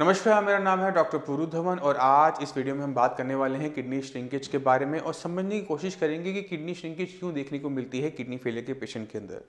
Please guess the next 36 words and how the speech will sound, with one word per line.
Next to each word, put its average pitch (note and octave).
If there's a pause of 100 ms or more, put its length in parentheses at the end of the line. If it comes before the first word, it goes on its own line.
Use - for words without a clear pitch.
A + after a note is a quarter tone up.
(140)
किसी G#3+
भी C4 (120)
इंसान G3
की G#3
किडनी F#3
फेल F3+
अपने E3+
आप D3
नहीं B2
होती, A2+
वो D3
हो E3+
रही F3+
होती F3
है F3+
किसी E3+
न E3
किसी D#3
कारण A#2
की B2
वजह G#2
से -
और -
किडनी F#3+
श्रिंकेज G3
के F#3
अंदर D#3
उसका E3
सबसे E3
बड़ा D#3+
कारण C#3+
होता C#3
है E3+
हाई B2+
ब्लड A#2
प्रेशर। -